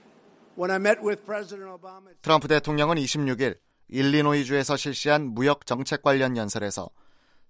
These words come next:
Speaker 2: 자신과 북대서양 조약기구 등과의 관계를 부정적으로 보도한 언론을 비판한 뒤 북한을 언급하며 이같이 말했습니다.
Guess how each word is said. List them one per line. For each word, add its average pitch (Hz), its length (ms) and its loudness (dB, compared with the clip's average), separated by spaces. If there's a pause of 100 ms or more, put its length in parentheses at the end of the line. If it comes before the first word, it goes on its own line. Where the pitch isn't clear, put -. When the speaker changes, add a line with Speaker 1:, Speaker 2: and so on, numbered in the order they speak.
Speaker 2:
자신과 139 420 4
북대서양 165 560 4
조약기구 147 500 2
등과의 135 420 2
관계를 117 500 -2 (380)
부정적으로 143 640 2
보도한 131 400 2
언론을 131 420 0
비판한 120 480 -2
뒤 104 160 -8 (320)
북한을 139 360 2
언급하며 123 600 0
이같이 135 340 -2
말했습니다. 98 680 -6